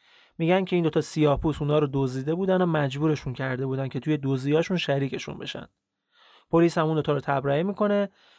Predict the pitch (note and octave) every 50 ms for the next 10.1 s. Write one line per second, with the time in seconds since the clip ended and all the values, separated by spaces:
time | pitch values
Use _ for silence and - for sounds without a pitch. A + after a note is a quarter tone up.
0 | _ _ - D#3+ D#3 D#3 D#3 D#3 D#3 D3+ D3 - F3+ F#3 F3 D3+ C#3+ C#3+ D#3 F3
1 | G3+ - - - G3+ G3+ G3+ G3 - - _ _ - - F3 D3+ E3 D#3+ D3+ D#3
2 | E3 F3+ F#3 F3 E3 D3+ D3+ D#3 F#3 G#3 G#3+ G3+ - - G3 F#3+ F3 D3+ D3+ C#3+
3 | C#3 C3+ C#3 C3+ B2+ B2 A#2+ A#2 A2+ - - C#3 C3 D3+ C#3 - - - - -
4 | _ _ _ _ _ _ _ _ _ _ _ _ _ _ _ _ _ - F3+ F#3+
5 | G3 G#3 A3+ B3+ C#4 A#3 F#3+ F#3 E3+ D#3+ E3 F3+ G3+ A3 G3+ E3+ D3+ D3 C3 -
6 | - C#3 C#3 D#3 E3+ F#3 - - - D#3+ D3 C#3+ D3 D#3+ F3+ F#3 F#3 F3+ F#3 F3
7 | - - E3 D3+ D3 D3 D3 C#3+ - - F#3+ G3 G3+ G3 F3 - - C#3 C#3 C3+
8 | C3+ D3+ D#3+ E3 - - D3 C3 C3+ C3+ C3 C#3 D3+ E3 D3+ C#3+ C#3 C3+ C3 B2+
9 | B2+ C3 C#3+ D3 - - C#3 B2+ - C#3+ C#3 - - C#3 C#3 - - - - -
10 | -